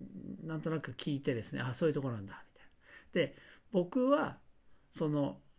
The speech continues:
英語のペラペラの先生と二人で、一つの、あの、その家ですね、行くっていうことになって、ちょっと安心だったんですよ。「あ、また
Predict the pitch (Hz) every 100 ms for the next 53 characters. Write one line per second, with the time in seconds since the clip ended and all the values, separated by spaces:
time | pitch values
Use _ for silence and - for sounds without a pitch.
0 | - 151 151 147 139 123 147 165 165 160
1 | 151 147 135 156 147 139 - 151 131 107
2 | - 233 214 - - - - 233 233 233
3 | 196 262 131 - - - - - - -
4 | 196 - 170 220 - - - - - -
5 | - - - - 127 117 123 - - -
6 | - - - 123 107 - 127 120 98 -
7 | 190 196 196 - - - - 190 190 -
8 | _ _ - - - _ - - 156 156
9 | 143 117 117 - 139 247 - 185 185 185
10 | 165 143 107 - 165 165 160 190 -